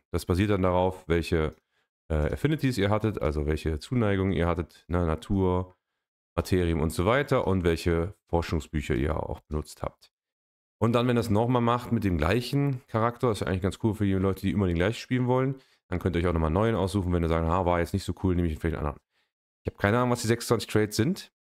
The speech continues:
Ich weiß nicht, ob das ganz unten noch steht. Ich meine, ich habe alles geguckt, aber ich kann mich natürlich auch irren. Wenn das coole Trades sind, die wirklich einzigartige Effekte und Besonderheiten haben, möchte ich natürlich, dass alle damit spielen, konstant.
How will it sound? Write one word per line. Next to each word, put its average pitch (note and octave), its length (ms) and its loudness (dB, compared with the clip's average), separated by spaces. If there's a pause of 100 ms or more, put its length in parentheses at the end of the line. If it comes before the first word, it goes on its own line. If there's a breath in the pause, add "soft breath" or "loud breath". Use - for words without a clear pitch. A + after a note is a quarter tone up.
(300)
Ich - 100 -8
weiß G#2+ 140 2
nicht, A#2 80 2
ob F#2+ 40 0
das G#2 140 0
ganz G2 140 0
unten G#2 160 0
noch G2 120 0
steht. - 220 -2
Ich - 120 -4
meine, G2 240 2
ich - 60 -2
habe - 120 -2
alles G#2+ 180 0
geguckt, - 320 -6
aber E2+ 200 2
ich F2 80 -4
kann F#2+ 120 0
mich F2+ 100 0
natürlich F#2 240 -2
auch F#2 120 0
irren. A2+ 300 0 (600 loud breath)
Wenn G#2 120 4
das A#2+ 180 -2
coole B2 240 0
Trades A2 280 2
sind, G2 120 -4
die F2 120 -2
wirklich A2+ 280 -2
einzigartige A2 760 -2
Effekte - 440 -4
und D2+ 140 -6
Besonderheiten F2+ 640 0
haben, D#2 240 -2 (260 soft breath)
möchte F#2+ 220 0
ich G2+ 60 -6
natürlich, F#2 220 2
dass F#2 200 -2
alle G#2 180 2
damit D2 260 -2
spielen, E2+ 420 -2
konstant. F2 760 -2